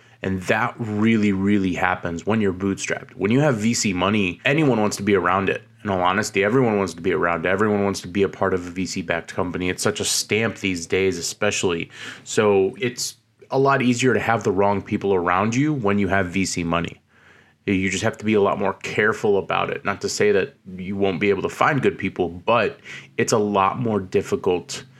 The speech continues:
to find the people that would be there if you had nothing. And it's easy, obviously, when you have nothing to see who's standing there. And that's, that's easy when you're bootstrapped. But when you do close that V C money, like when I closed that V C money, I felt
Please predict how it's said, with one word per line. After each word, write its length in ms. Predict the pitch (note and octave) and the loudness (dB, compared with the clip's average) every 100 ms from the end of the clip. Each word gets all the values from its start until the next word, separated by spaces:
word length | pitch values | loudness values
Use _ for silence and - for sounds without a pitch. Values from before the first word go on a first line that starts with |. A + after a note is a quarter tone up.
| - _ _ | -20 _ _
to 120 | - G#2+ | -6 -6
find 600 | - G#2+ G2+ G2+ G2 F#2+ | -2 2 2 2 0 -2
the 80 | |
people 480 | - - A#2 G#2+ G2+ | -4 -2 -2 2 2
that 180 | F#2+ - | 2 -2
would 300 | G2+ G#2 F#2+ | 0 0 0
be 180 | G2+ G#2 | 0 2
there 460 | A#2 C3 D3 C#3 - _ | 4 4 2 -2 -8 _
if 220 | A2+ G#2+ | -6 -2
you 140 | A2 G2+ | -2 -2
had 320 | G2+ F#2+ E2+ | 0 0 -2
nothing. 460 | F2 E2+ - - - _ _ _ _ _ - | -4 -4 -6 -12 -12 _ _ _ _ _ -2
And 420 | G2 F#2+ F#2 F#2 | 0 0 -2 -4
it's 240 | D#2+ - | -6 -2
easy, 240 | C#3 B2 G#2 | 0 2 2
obviously, 320 | G2+ F#2+ A2+ | 2 0 0
when 160 | F#2+ | 0
you 80 | F#2 | 0
have 220 | A2+ B2 | 0 0
nothing 380 | F#2+ F2 F#2 F2+ | 0 -2 -2 -4
to 120 | F#2+ | -4
see 240 | F#2 - G2+ | -4 -2 -2
who's 180 | F#2 F2+ | -2 -4
standing 380 | F#2 F#2 F2+ | -4 -4 -4
there. 320 | E2+ F#2 - - _ - | -2 -2 -4 -14 _ -10
And 140 | F#2+ | -4
that's, 240 | F#2 F2+ - | -4 -4 -4
that's 280 | F#2 - - | -4 -4 -4
easy 280 | G2+ F#2 | -2 -2
when 160 | F#2 F2 | -2 -2
you're 100 | E2+ | -4
bootstrapped. 600 | E2+ G2 G2 - - - | -4 -6 -4 -4 -4 -4
But 300 | - A2 - - | 0 0 0 0
when 180 | C#3 | 2
you 80 | F#3 | 2
do 200 | D3+ A3 | 2 0
close 380 | G#3+ - A#2+ A2+ | -2 2 2 4
that 140 | A2 | 0
V 140 | G2+ G#2+ | 0 -2
C 200 | - G2+ | -2 -2
money, 260 | F#2+ F#2 | -2 -4
like 180 | E2+ F#2 | -4 -4
when 80 | G2 | -2
I 80 | A2 | -2
closed 340 | - A2 G2+ | 0 0 2
that 120 | G2 | 0
V 100 | F#2 | 0
C 160 | G2+ G2+ | -2 -2
money, 300 | F#2+ F#2+ F#2 | 0 0 0
I 100 | D#2+ | -2
felt 680 | - - B2+ C3 C3 - | -4 -2 2 2 2 -4